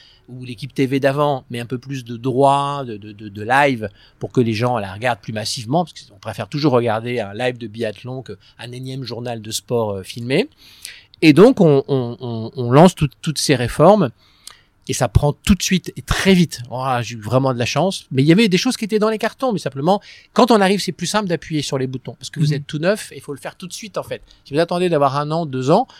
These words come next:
Speaker 1: dans la maison, avec un actionnaire familial, il s'habitue à vous. Votre, votre parole, elle se, c'est comme les gouvernements, quoi.
Speaker 2: Ah, c'est moins
Speaker 1: La parole,
Speaker 2: dingue.
Speaker 1: elle se démoné-, moné-,
Speaker 2: Ouais.
Speaker 1: démonétise un peu.
Speaker 2: Ouais.
Speaker 1: Quand vous arrivez, vous dites, « Attendez, là, le, le, le, le tabloïd, on m'a montré, euh, les, les, les numéros zéro, c'est super, Marie-Odile, il faut y aller. »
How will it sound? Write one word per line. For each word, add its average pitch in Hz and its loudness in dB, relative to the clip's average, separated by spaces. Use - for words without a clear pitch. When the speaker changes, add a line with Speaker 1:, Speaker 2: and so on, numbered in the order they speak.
Speaker 1:
dans 123 -2
la 131 0
maison, 131 0
avec 156 4
un 127 -4
actionnaire 120 -4
familial, 139 0
il 202 0
s'habitue 143 -2
à 139 6
vous. 220 4
Votre, 165 0
votre 135 4
parole, 196 6
elle 156 -6
se, 135 2
c'est - -12
comme 135 -4
les 135 -4
gouvernements, 156 2
quoi. 131 0
Speaker 2:
Ah, 101 -2
c'est - -4
moins 135 -2
Speaker 1:
La 127 -2
parole, 175 6
Speaker 2:
dingue. 165 0
Speaker 1:
elle 135 0
se - -2
démoné-, 143 -2
moné-, 180 -2
Speaker 2:
Ouais. 180 -8
Speaker 1:
démonétise 196 -2
un 147 -4
peu. 123 -4
Speaker 2:
Ouais. 233 0
Speaker 1:
Quand 240 8
vous 208 2
arrivez, 175 2
vous 175 -2
dites, « 135 -12
Attendez, 127 -6
là, 127 2
le, 107 -6
le, 110 -8
le, 104 -10
le 123 -10
tabloïd, 131 4
on 127 4
m'a 110 -4
montré, 127 -4
euh, 107 -8
les, 104 -10
les, 101 -14
les 104 -12
numéros 113 -6
zéro, 139 0
c'est 160 -4
super, 208 0
Marie-Odile, 160 -2
il 175 -2
faut - -6
y 143 2
aller. » 190 2